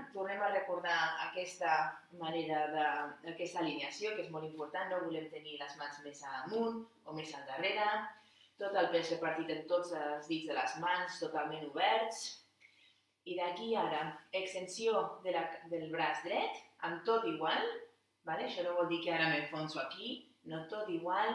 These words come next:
aquí la zona abdominal activa per protegir la zona lumbar, vale? Ens podem quedar aquí, o, o podem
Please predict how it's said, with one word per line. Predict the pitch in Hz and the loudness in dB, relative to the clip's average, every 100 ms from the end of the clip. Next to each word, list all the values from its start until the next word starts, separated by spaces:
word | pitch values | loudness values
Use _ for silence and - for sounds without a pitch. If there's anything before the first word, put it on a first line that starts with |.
| - - - | -2 -10 -6
aquí | - 214 | -4 2
la | 214 190 | 2 2
zona | 170 160 151 | -2 -4 -6
abdominal | 151 147 147 139 | -6 -8 -6 -2
activa | - - 196 196 190 190 | -2 -4 -6 2 4 4
per | 170 - | 0 -6
protegir | 147 147 147 170 | -8 -6 -4 -2
la | 147 | -4
zona | - 143 127 | -6 -10 -12
lumbar, | 127 - 170 - - - - _ _ _ _ _ _ _ | -10 -2 2 2 0 -6 -16 _ _ _ _ _ _ _
vale? | - 214 208 | -4 -2 -2
Ens | - | -2
podem | 190 190 165 | 0 2 0
quedar | 156 147 | -2 -2
aquí, | - 220 247 254 - - _ - | -2 -2 0 -2 -4 -16 _ -4
o, | 170 165 - 156 | -2 -2 -8 -8
o | 156 165 - - | -4 -4 -6 -6
podem | 170 165 170 156 | 0 4 4 2